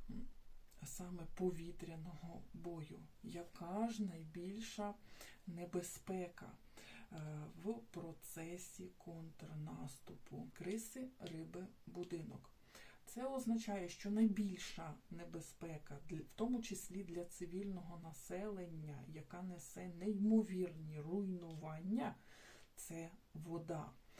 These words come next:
А це означає, що от у нас все сплановано, ми майже все передбачили. Навіть є якісь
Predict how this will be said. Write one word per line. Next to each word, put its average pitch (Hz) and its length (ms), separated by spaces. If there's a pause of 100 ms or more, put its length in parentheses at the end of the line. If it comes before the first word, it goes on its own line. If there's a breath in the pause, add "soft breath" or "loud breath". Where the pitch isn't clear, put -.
(680 loud breath)
А 160 220
це 262 220
означає, 214 800
що 180 480 (160)
от - 220
у 170 40
нас 220 320
все 202 300
сплановано, 170 800
ми 170 220 (160)
майже 180 600
все - 500 (120)
передбачили. 165 1040
Навіть 202 640
є 190 300
якісь 180 840